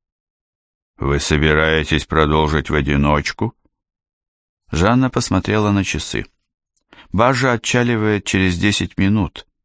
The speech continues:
и двинулась к двери. "А как же он? Вы что, бросите его здесь? А полиция?" Уже с порога она обернулась к Феро.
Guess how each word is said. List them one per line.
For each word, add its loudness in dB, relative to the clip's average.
и 2
двинулась 2
к -8
двери. -4
"А -2
как 0
же 0
он? 0
Вы -2
что, 0
бросите 0
его 0
здесь? -4
А 2
полиция?" 0
Уже 2
с -8
порога 2
она 2
обернулась 0
к -20
Феро. -2